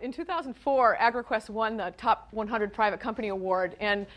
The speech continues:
I noticed that my talk, ten-minute talk, was sandwiched in between two internet security c-, companies, and I was groaning and saying, "Oh my God, the whole program is, is, uh, people aren't gonna be interested at all in what I have to say." And the conference organizer said,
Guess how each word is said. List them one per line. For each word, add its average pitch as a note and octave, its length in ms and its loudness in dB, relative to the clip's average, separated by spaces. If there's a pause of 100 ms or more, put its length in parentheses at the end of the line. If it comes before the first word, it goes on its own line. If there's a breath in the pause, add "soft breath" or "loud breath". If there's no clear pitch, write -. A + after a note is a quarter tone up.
(220 loud breath)
I A3 120 6
noticed D4+ 420 4
that A3+ 240 6
my B3 160 6
talk, A#3+ 720 8
ten-minute A3+ 400 0
talk, A3 280 2
was G3+ 120 0
sandwiched B3+ 400 0
in A#3+ 80 -2
between A3 320 -4
two C4 180 -4
internet A#3+ 340 2
security A3+ 560 2
c-, - 200 -12
companies, G3 500 -2 (380 loud breath)
and A3+ 100 4
I A3+ 100 8
was G#3+ 120 4
groaning A#3+ 480 8
and G3+ 100 -2
saying, G#3+ 400 -2
"Oh E4 160 -2
my G#3+ 140 -2
God, A3+ 240 2
the G3+ 80 2
whole D#4+ 180 0
program C4+ 420 4
is, F#3+ 200 -6 (340 soft breath)
is, A3 380 4
uh, G3 160 6
people D4+ 260 -4
aren't B3+ 140 2
gonna A#3 120 -2
be G#3+ 100 -4
interested A#3 500 -2
at G#3 80 4
all B3+ 240 12
in A#3+ 40 -2
what A3+ 140 4
I G#3 40 2
have A3 200 4
to A3+ 80 -4
say." G#3+ 400 6 (400 loud breath)
And B3 180 2
the B3 320 10
conference D#4 360 2
organizer A#3+ 520 4
said, A3 380 4